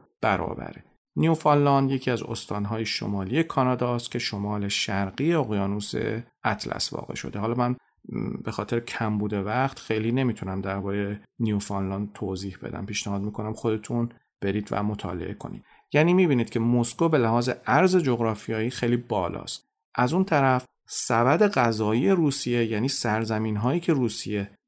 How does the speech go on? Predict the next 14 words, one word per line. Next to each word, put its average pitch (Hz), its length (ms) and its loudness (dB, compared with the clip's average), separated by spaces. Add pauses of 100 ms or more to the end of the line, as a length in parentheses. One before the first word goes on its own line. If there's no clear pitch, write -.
(140)
غذای 123 460 2
خودش 120 340 0
رو 113 160 -4
ازشون 107 460 -2
تأمین 104 360 0
می‌کنه، 107 680 -2 (280)
تقریباً 117 640 0
همتراز 123 920 0
با 160 200 2
عرض 160 360 2
جغرافیایی 117 800 -2
ایالت 113 560 -2
مین 120 440 2
آمریکاست. 101 720 -4